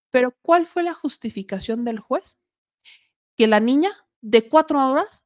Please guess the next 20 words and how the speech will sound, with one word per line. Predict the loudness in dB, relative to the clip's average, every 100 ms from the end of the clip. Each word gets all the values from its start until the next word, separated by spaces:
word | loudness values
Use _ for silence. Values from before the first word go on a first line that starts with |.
| -6
de | -2
cuatro | 0 0 0
años, | -2 -4 -8
perdón, | -8 -10 -12 _
la | -6 -4
niña | -2 -2
de | -2
cuatro | 0 0 0 -2
años | -4 -8 -16 _ _ _ _ -6
no | -2 0 2 2
dijo | 2 -2 -4 -4 -2
la | 2 2
ubicación | 0 -2 -8 -8 -8 -8 -4 -4 -2
y | -2
hora | -2 0 -2
exacta | -4 -4 -6 -6 -10 -14
donde | -10 -10 -8
la | -8 -8
habían | -8 -10
abusado. | -10 -14 -20 -20 _